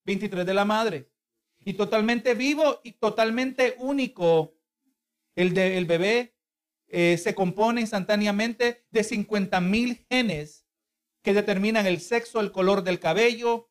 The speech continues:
el tipo de cuerpo, el tono de la piel y muchas otras características.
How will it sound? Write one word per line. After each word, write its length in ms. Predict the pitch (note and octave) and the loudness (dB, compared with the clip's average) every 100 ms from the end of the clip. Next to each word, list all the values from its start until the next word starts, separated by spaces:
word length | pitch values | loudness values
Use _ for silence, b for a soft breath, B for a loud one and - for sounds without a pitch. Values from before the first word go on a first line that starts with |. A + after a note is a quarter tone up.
| _ | _
el 160 | - G#3+ | -4 -2
tipo 260 | A3+ - G#3 | -2 -2 -2
de 120 | F#3+ | 0
cuerpo, 360 | A#3 B3 G#3 | 0 0 -2
el 100 | G#3+ | -4
tono 200 | G#3 G#3+ | 0 0
de 80 | G3+ | 2
la 180 | F#3 F3+ | 2 0
piel 300 | G#3+ A#3+ B3 | 0 0 0
y 80 | G#3+ | -2
muchas 400 | A3 B3+ A#3+ A3 | -4 -4 -4 -2
otras 300 | G#3+ A3 G#3+ | -2 -2 -2
características. 920 | F#3+ F3 - F3+ G3+ G3+ - C3 | -2 -2 -4 -6 -6 -12 -18 -20